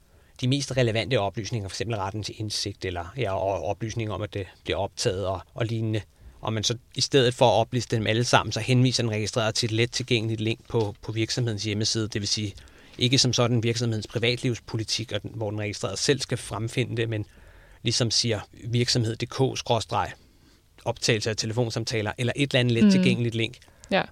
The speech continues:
Speaker 1: Øhm, men, men vi har faktisk, øh, ja, foreslået nogle speak, som man kan finde på, på Datatilsynets hjemmeside, hvad enten optagelsen sker til dokumentations-,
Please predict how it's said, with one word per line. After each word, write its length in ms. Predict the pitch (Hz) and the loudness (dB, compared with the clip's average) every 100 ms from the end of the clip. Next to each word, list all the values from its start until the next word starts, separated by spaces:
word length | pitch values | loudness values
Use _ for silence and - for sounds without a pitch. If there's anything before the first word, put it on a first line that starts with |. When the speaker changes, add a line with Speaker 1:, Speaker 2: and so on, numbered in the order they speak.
| - | 0
Speaker 1:
Øhm, 200 | 120 107 | 0 0
men, 300 | 101 113 117 | 0 2 6
men 180 | 123 120 | 6 6
vi 60 | |
har 160 | 123 135 | 8 8
faktisk, 480 | - 113 - 127 135 | 8 4 4 0 4
øh, 260 | 113 107 95 _ - | 4 4 -2 _ -4
ja, 200 | 104 110 - - - | -2 -4 -8 -20 -14
foreslået 480 | - 120 139 139 139 | 2 6 6 6 4
nogle 160 | 120 117 | 4 0
speak, 320 | - 127 123 | 0 0 0
som 160 | - 117 | 0 0
man 100 | 110 | 0
kan 80 | |
finde 260 | 107 120 120 | 0 0 2
på, 200 | 117 113 - | 2 2 0
på 60 | |
Datatilsynets 800 | - 113 113 - 127 - 110 113 | 0 0 0 -2 -2 0 0 0
hjemmeside, 420 | 113 110 117 117 | 2 2 2 0
hvad 120 | 110 | 0
enten 340 | 110 113 127 - - - - - | 2 2 0 0 -6 -20 -14 0
optagelsen 500 | 113 - 127 113 104 | 0 2 0 0 -2
sker 240 | - 117 | 0 0
til 180 | - 120 107 | 0 -4 -2
dokumentations-, 800 | 110 107 101 104 127 123 - | -2 -2 -2 0 0 0 -6